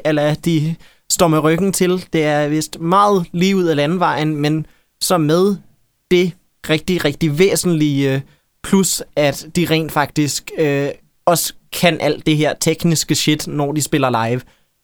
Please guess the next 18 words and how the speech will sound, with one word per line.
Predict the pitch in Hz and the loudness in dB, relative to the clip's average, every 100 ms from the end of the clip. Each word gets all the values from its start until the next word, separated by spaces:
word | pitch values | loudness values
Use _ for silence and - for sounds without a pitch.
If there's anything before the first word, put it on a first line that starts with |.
| - | -6
som | - 143 131 131 | -2 0 -2 -6
netop | - 147 143 139 - - | -4 -2 0 -2 -4 -2
er | 139 147 156 _ _ _ - | 2 2 0 _ _ _ -6
super | - 214 - 165 135 - _ _ _ - | -2 -2 0 2 0 -4 _ _ _ -2
katarsisk | 170 - 165 156 156 190 165 - - | -2 2 2 2 2 0 0 -2 0
og | 147 127 | 0 -2
forløsende | - 151 147 156 156 165 156 147 - | 0 2 2 0 -2 0 0 -2 -2
at, | 139 135 | -2 0
at | - 139 | 0 -2
lytte | 143 147 - | -2 -4 -4
til. | 151 143 139 _ _ _ - | -2 -2 -4 _ _ _ 2
Der | 165 143 143 | 4 4 2
er | - 151 156 | 0 0 0
sådan | 147 165 151 | -2 -2 0
virkelig | 165 185 175 | 0 0 0
gode | 175 165 165 - | 2 2 0 0
opbygninger | 160 - 190 165 170 151 143 | -2 0 -2 0 0 0 -2
til | 143 - 143 139 | -4 -2 0 -2